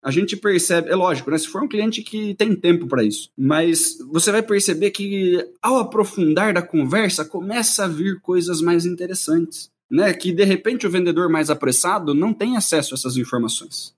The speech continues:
E, e como o Leandro tava falando, tem coisas que estão no planejamento da empresa, tem coisas que não estão, né? Tem vezes que a gente, que a gente sofre o, o objeção de, de budget, né, Leandrão? Aí você fala assim, "Mas qual que é o budget, então?" "Ah, não, não tem budget." Eu falo, "Então todos estão fora do budget, não é isso?"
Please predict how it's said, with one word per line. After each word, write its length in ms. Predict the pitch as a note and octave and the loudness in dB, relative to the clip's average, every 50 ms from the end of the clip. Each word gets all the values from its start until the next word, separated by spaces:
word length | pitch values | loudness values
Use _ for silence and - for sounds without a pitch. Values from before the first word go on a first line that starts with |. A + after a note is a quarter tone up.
| _ | _
E, 500 | - C3+ C#3+ D#3 D#3 D3 G2 G2 A#2+ C#3 | -2 0 2 2 2 0 0 0 0 0
e 40 | C#3+ | 0
como 240 | C#3 - G3+ A3+ A#3+ | 0 0 2 2 2
o 40 | A3+ | 2
Leandro 220 | A3 A#3 A#3 A#3 | 0 0 0 0
tava 180 | A3 A3 A3+ A#3+ | 0 0 -2 -2
falando, 280 | - A#3+ G#3 G#3+ G3+ | 0 0 0 2 2
tem 120 | - G3 F3+ | 2 0 0
coisas 300 | F3 A3 G#3+ G3+ G3+ - | 0 0 -2 0 -2 0
que 80 | - | 0
estão 260 | G3 - - G3 F3+ F3 | -2 -2 0 0 0 0
no 100 | E3 D#3+ | 0 0
planejamento 600 | - D3+ D3 D3 D3 C#3 C3+ C3+ C3 C3+ C3 B2 | 0 2 2 2 2 2 2 2 2 2 2 2
da 60 | B2 | 0
empresa, 320 | A#2+ B2 - G3+ G#3 F#3+ | 0 0 0 -2 0 0
tem 80 | A3 A3 | -2 0
coisas 200 | - A3+ A3+ A3 | 0 0 0 0
que 100 | - B3+ | -2 -2
não 120 | B3 B3+ | -2 -2
estão, 400 | C4 C4 - A3 G#3+ A3 A#3 A3 - _ _ _ - | -2 -2 0 -2 -2 -2 -4 -6 -10 _ _ _ -2
né? 180 | D#3+ F3 D#3+ - | 0 0 2 2
Tem 180 | - F#3+ F3+ | 2 0 0
vezes 180 | E3 - - - | 2 0 0 0
que 60 | G#3 | 0
a 40 | E3+ | 0
gente, 320 | F#3 F3+ - F3 E3 D#3 | 0 0 2 2 0 0
que 80 | D#3+ E3 | 2 0
a 60 | C#3+ | 2
gente 200 | D3+ D#3+ E3 D#3+ | 2 2 0 0
sofre 300 | - - E3 D#3 - D#3+ | 0 0 0 0 2 2
o, 580 | D3 C#3+ C#3 C3+ C3 B2 G#2+ B2+ C3+ C3 C3 C3+ | 2 2 2 2 2 0 2 2 2 2 2 2
o 60 | - D#3 | 2 0
objeção 480 | C#3+ C3 C3 D3 C#3+ - - D#3 D3+ | 0 2 2 2 2 2 2 2 2
de, 200 | D3 C3+ C3+ C3+ | 2 2 0 0
de 160 | B2+ A#2+ C3 | 0 0 -2
budget, 420 | B2+ C3 E3+ A#3 A#3+ E3+ E3 D#3 D3 | 0 0 0 0 0 0 -2 -2 0
né, 120 | D3+ F#3 F#3+ | 0 2 2
Leandrão? 380 | F3+ D#3 C#3+ C3+ B2 A2 - - - | 2 2 2 2 0 -2 -4 -8 -6
Aí 60 | E3 | -4
você 100 | - G3+ | -4 -2
fala 100 | - G#3 | -2 -2
assim, 120 | G3+ - | -2 0
"Mas 140 | C4 B3+ A3+ | 0 0 0
qual 200 | - - C4 B3+ | 0 -2 -2 -2
que 80 | - A#3+ | 0 0
é 20 | |
o 80 | A3+ G3 | 0 2
budget, 340 | E3+ F#3 F#3 D#3+ E3 D#3+ E3 | 2 2 2 0 0 -2 -2
então?" 260 | - D#3+ D#3 D3+ - - | -2 -2 -2 -2 0 0
"Ah, 100 | B3+ C#4+ | 0 0
não, 140 | B3 C4 | 0 0
não 120 | C4 A#3+ A#3 | -2 -2 -2
tem 220 | - A#3+ C4 B3 | 0 0 0 0
budget." 280 | F#3 D3+ D3+ B2 - - - | 0 -2 -4 -4 -8 -12 -14
Eu 60 | D#3 | -4
falo, 140 | - D3 C#3+ | -4 -2 0
"Então 180 | - A#3 C#4+ | 0 0 -2
todos 440 | - _ A#3+ C4 D4 D4 - G3 E3 | -2 _ 0 0 0 2 2 0 0
estão 180 | - - F3+ D#3 | 2 2 0 0
fora 260 | - D#3+ D#3+ D3+ C#3 | 2 0 0 0 0
do 100 | C3+ C3+ | -2 0
budget, 440 | C3+ C#3 C3+ B2 G#2+ G#2 - - B2 | 2 2 2 2 0 -4 -4 0 2
não 80 | C#3 | 2
é 100 | E3+ G#3 | 4 4
isso?" 340 | A3+ G3+ - - - - _ | 4 2 0 -2 -6 -12 _